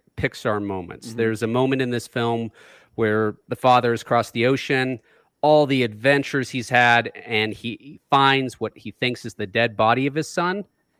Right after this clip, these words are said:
Speaker 1: And we,
Speaker 2: Hmm.
Speaker 1: the audience, know that's not true, but to him, his world has just ended. And Pixar captures that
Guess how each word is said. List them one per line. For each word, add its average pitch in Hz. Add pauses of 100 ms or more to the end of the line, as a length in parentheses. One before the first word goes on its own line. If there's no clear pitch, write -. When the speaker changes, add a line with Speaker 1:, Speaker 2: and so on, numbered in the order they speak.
(120)
Speaker 1:
And 120
we, 165
Speaker 2:
Hmm. 190
Speaker 1:
the 175
audience, 151
know 131
that's 117
not 107
true, 120 (600)
but -
to 139
him, 165
his 117
world 135
has 104
just -
ended. 131 (640)
And 123 (240)
Pixar 175 (240)
captures 139
that 117